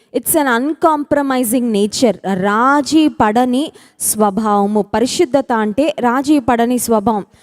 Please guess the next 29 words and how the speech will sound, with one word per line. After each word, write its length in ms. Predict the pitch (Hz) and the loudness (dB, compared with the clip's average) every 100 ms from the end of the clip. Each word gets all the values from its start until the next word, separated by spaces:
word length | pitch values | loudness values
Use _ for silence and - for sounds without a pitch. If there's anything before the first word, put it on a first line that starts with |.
| _ - 302 | _ -4 0
చూడండి, 240 | 294 294 | 0 -2
చాలాసార్లు 600 | 294 240 269 285 262 254 | -4 -2 -2 -2 -2 0
ఈ 100 | 254 | 0
లోకంలో 440 | 233 226 226 247 240 | 2 0 0 -2 -2
మనం 240 | 226 220 | -2 0
బ్రతుకుతున్నప్పుడు 720 | 208 208 220 277 254 214 214 | -2 -2 -2 0 0 0 2
కూడా 320 | 220 240 311 - _ _ | 2 2 0 -6 _ _
కొన్నిసార్లు 760 | 277 269 262 269 294 294 247 262 | -2 0 0 0 2 2 4 2
మంచిగా 480 | 269 220 247 294 294 | 0 -2 0 0 0
ఉండాలని 440 | 269 240 247 240 | 2 2 2 2
తెలుసు, 520 | 233 214 214 240 214 - _ - | 2 2 2 2 2 0 _ -2
నీతిగా 460 | 196 220 226 269 277 | 2 2 0 0 2
ఉండాలని 440 | 254 247 247 240 | 2 2 2 0
తెలుసు, 420 | 220 214 - 208 - - _ - | 0 0 2 2 0 -20 _ -6
భక్తిగా 480 | 202 - - 294 311 | -6 -4 -4 0 2
ఉండాలని 440 | 269 247 247 233 | 2 2 2 0
తెలుసు. 480 | 220 202 208 247 208 _ _ - | 0 0 0 0 0 _ _ -10
స్టాండర్డ్ 580 | - - 269 311 349 311 | -6 0 2 2 2 2
ఏంటి, 380 | 262 269 262 - 190 | 2 2 -2 -6 0
దేవుడు 360 | 202 240 302 | 2 4 2
ఆశిస్తుంది 560 | 285 262 285 - 262 240 | -2 -2 -4 -2 0 0
ఏంటో 220 | 240 269 | 2 0
తెలుసు, 360 | 254 226 262 269 | 0 -2 -4 -2
కానీ 360 | 240 240 359 - - - | -2 -2 -4 -10 -20 -2
కొన్నిసార్లు 540 | 302 311 320 311 320 330 | 0 0 -2 0 0 0
మనకి 360 | 285 285 320 | 0 -2 -4
కొన్ని 300 | 302 285 277 | -2 -2 -2
ఇంక్లినేషన్స్ 920 | 277 269 285 339 339 311 294 277 226 | -6 -4 -4 -2 0 0 0 0 2
ఉంటాయన్నమాట. 500 | 226 220 208 196 190 | 0 2 0 0 -2